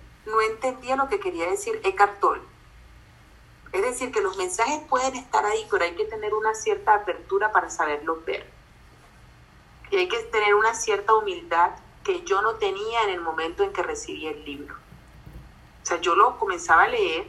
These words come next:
y fue reiterativo, lo cogía, lo tiraba, porque me lo había dado una persona que yo quería mucho. Entonces, Gaby, qué bacano que tú hayas tenido esa apertura, que nos acabamos de conocer y que tú dijeras, "Ay, voy a hacer la, caso a esta vieja, me voy a leer este libro", y que ese libro te haya tocado la vida a ti también.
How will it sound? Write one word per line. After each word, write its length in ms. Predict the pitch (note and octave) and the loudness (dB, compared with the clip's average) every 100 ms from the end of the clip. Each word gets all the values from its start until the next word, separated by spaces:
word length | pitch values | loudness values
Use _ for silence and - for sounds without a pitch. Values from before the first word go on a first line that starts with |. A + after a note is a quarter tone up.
| - | -10
y 80 | G#4 | -10
fue 240 | - - | -4 -2
reiterativo, 880 | G#4 A#4 - D#3+ - E3+ D#3 F#3 - | -2 -4 0 0 -2 -6 0 4 4
lo 160 | - | 4
cogía, 420 | D#3 D3+ F3+ F#3+ G3 | 0 -8 -4 0 2
lo 140 | F3 | 0
tiraba, 480 | D#3 D3 C#3+ G4+ - - - - - | 0 6 6 6 -2 -18 -20 -20 -4
porque 260 | G3 F#3 G#3 | -2 0 0
me 100 | F3+ | 2
lo 80 | E3+ | 2
había 220 | E3 F#3 | 2 2
dado 180 | A3 B3+ | 4 2
una 160 | B3+ | 0
persona 380 | B3+ G3 F#3 G#3 | -2 -2 -2 -2
que 120 | - | 0
yo 140 | F#3 D#3+ | -2 -2
quería 300 | F#3+ G3 F#3+ | -2 0 2
mucho. 360 | G#3 G3+ - - - | 0 -4 -8 -16 -16
Entonces, 320 | - E3 G3 | -10 -4 2
Gaby, 280 | G3 G3+ G3+ | 4 4 2
qué 100 | E3+ | 2
bacano 560 | E3+ F3+ G#3 G3+ F#3+ G3+ | 4 4 6 6 6 -4
que 80 | F3 | -10
tú 180 | - | -4
hayas 220 | D3 - - | -4 -4 -6
tenido 300 | G3 F3+ E3+ | -6 -4 -2
esa 160 | G3+ | 0
apertura, 800 | G3+ D#3 D3 G#3+ G#3 F3 F3+ - - - - | 0 -2 -4 -2 0 2 0 -2 -18 -20 -14
que 100 | - | -2
nos 120 | E3+ E3 | 4 4
acabamos 420 | E3 D#3+ D3+ F3+ | 6 6 6 2
de 120 | D3 | 2
conocer 420 | G3+ E3+ D#3+ - | 2 0 -4 -6
y 60 | G3 | -6
que 80 | - | -6
tú 120 | D3 | -8
dijeras, 300 | C#3+ F3 F3 G#3 | -8 -2 0 0
"Ay, 100 | - | 0
voy 140 | C3+ | -4
a 60 | - | -4
hacer 200 | - F3+ | -8 -2
la, 120 | G3+ - - - - - - | -2 -2 -18 -20 -20 -16 2
caso 260 | - - | 4 4
a 40 | G#3+ | 0
esta 180 | - | 2
vieja, 380 | G#3 G3+ F#3 F#3+ | 4 2 2 0
me 80 | F3+ | 0
voy 180 | D3+ D3+ | -2 -2
a 80 | D#3+ | 2
leer 180 | G3+ G3 | 2 2
este 240 | G3+ - | 0 -2
libro", 300 | A4 G4+ F3+ | -2 -4 -2
y 80 | C4+ | -2
que 80 | - | -2
ese 180 | - F3+ | -6 -4
libro 260 | F#3 F#3+ | 0 0
te 80 | G3 | 0
haya 160 | E3 - | -2 0
tocado 340 | G3+ E3+ D#3+ | 2 4 4
la 120 | F3+ | 2
vida 220 | D#3+ D#3 F3 | 0 -4 -10
a 20 | |
ti 100 | F#3 | -6
también. 480 | F#3 F#3 B3+ C#4 | -6 -4 -4 -4